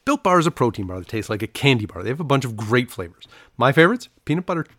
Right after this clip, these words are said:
brownie and salted caramel. But they're all low-fat, low-carb, high-protein, all in a convenient bar. And they've added six new flavors. There's caramel brownie, cookies and cream, cherry barcia,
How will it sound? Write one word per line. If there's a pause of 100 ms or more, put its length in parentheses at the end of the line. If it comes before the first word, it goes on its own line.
(220)
brownie (240)
and
salted
caramel. (160)
But (140)
they're
all
low-fat,
low-carb,
high-protein, (300)
all
in
a
convenient
bar. (260)
And
they've
added
six
new
flavors.
There's
caramel
brownie,
cookies
and
cream, (400)
cherry
barcia,